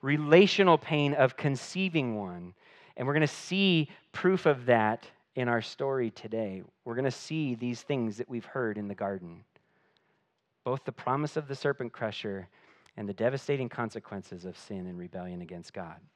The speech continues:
So let's take a look. Genesis twenty-nine, starting in verse thirty-one. The Lord saw that Leah was unloved. I gotta find my place. When the Lord saw that Leah was unloved, he opened her womb,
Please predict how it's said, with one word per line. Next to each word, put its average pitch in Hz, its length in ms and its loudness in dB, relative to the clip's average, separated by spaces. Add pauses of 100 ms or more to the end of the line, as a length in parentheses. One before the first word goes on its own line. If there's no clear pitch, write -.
(640)
So - 160 -12
let's 101 180 -6
take - 240 -12
a 98 40 -12
look. 90 260 -10 (960)
Genesis 113 400 -6
twenty-nine, 117 500 -2
starting 107 380 -4
in 107 100 -6
verse 101 220 -10
thirty-one. 92 540 -12 (1500)
The 156 80 6
Lord 165 120 6
saw 135 300 8
that 135 160 -2
Leah 123 240 4
was 120 160 -2
unloved. 113 560 -4 (2250)
I - 40 -18
gotta 90 120 -12
find 90 160 -8
my 90 80 -8
place. - 320 -20 (500)
When 135 140 0
the 139 80 4
Lord 151 260 8
saw 135 300 8
that 135 180 0
Leah 123 240 6
was 120 160 0
unloved, 113 600 -4
he 113 160 -8
opened 120 320 -4
her 123 140 -6
womb, 110 500 -4